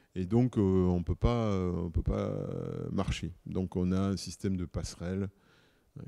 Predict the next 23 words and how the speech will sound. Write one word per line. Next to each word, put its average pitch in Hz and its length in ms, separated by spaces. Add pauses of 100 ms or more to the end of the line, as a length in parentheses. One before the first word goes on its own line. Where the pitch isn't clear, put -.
(100)
qui 95 100
nous 90 100
contraint 101 540
d'ailleurs 87 340
beaucoup 98 500
dans, 85 360
dans 85 160
la 87 80
recherche. 82 500
Vas-y. 87 320 (2250)
Alors, 92 340
euh, 90 280
là, 98 120
je, 95 120 (340)
je - 60
te - 100
laisse 98 160
parler 95 260
des 95 140
dates, 117 220
c'est - 140
ton 87 360
dada, 85 360